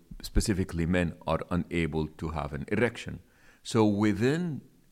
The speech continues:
sexual disorders regarding men, erectile dysfunction is the most common. And we get it either because of age, you know, the older we get, you know, our sexual energy and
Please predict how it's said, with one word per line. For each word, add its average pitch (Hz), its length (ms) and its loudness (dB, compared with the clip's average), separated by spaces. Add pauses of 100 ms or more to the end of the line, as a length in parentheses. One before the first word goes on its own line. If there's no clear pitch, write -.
(180)
sexual 113 380 -2
disorders 90 720 -2
regarding 82 600 -4
men, 113 380 0 (920)
erectile 123 420 6
dysfunction 90 460 -4
is 78 120 -4
the 76 60 -6
most 76 300 -6
common. 87 380 -6 (920)
And 92 200 4
we 98 160 4
get 107 180 4
it 127 200 -2
either 98 240 2
because 87 300 -2
of 104 220 -4
age, 92 440 -2 (260)
you 85 120 -2
know, 85 80 2
the 80 180 -4
older 87 300 0
we 131 180 -2
get, 110 320 -4 (360)
you 80 100 -4
know, 80 240 -2 (140)
our 80 380 -2
sexual 80 580 -4 (460)
energy 85 540 0
and 78 200 -4